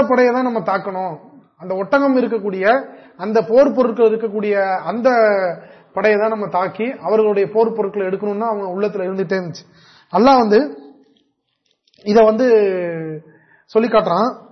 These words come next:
சூரத்துல் அன்ஃபால் முழுக்கதுமே, எ-, பெரும்பான்மையான வசனங்கள் இந்த பத்ரு யுத்தத்தை பத்தி தான் இருக்கும்.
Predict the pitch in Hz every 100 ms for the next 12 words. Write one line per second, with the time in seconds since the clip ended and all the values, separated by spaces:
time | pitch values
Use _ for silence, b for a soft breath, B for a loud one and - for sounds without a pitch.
0 | _ - - - 247 220 202 220 226 262
1 | 208 226 214 269 262 285 285 - - -
2 | 175 175 160 156 190 240 285 285 285 277
3 | 254 220 208 196 226 302 B B B B
4 | B _ - 208 247 254 233 185 202 240
5 | 285 262 233 208 190 202 220 175 151